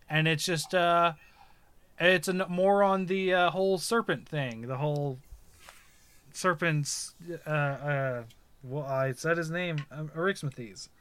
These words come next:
deck that I like. Uh, so the Wormhole Serpent, which is four generic and a blue for a three five creature serpent. And I picked this out. It's, even though it's uncommon, we don't have many serpents. If you look in Magic,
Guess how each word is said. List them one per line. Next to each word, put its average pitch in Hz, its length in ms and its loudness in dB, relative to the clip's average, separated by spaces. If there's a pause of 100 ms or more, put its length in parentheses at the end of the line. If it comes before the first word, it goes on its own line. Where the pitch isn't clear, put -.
(420)
deck 135 260 -2
that 127 120 -8
I 117 80 -8
like. 104 380 -16 (580)
Uh, 156 200 4
so 160 120 -2
the 175 100 0
Wormhole 214 440 6
Serpent, 131 380 -2
which 135 180 -6
is 123 80 -6
four 180 240 0
generic 165 420 2
and 143 120 -2
a - 40 -6
blue 220 480 0 (300)
for 143 180 -2
a 117 60 -2
three 220 260 -2
five 160 400 4
creature 147 360 -4
serpent. 208 440 0 (140)
And 139 300 -4
I 139 120 -2 (120)
picked 254 140 -2
this 185 180 -2
out. 147 260 4
It's, 135 140 -10
even 196 180 -4
though 151 80 2
it's 143 120 -2
uncommon, 139 560 -4 (320)
we 165 100 2
don't 190 80 6
have 185 120 2
many 156 200 0
serpents. - 500 -8
If 131 80 -12
you 156 80 -2
look 180 140 -2
in 151 100 0
Magic, 139 460 -2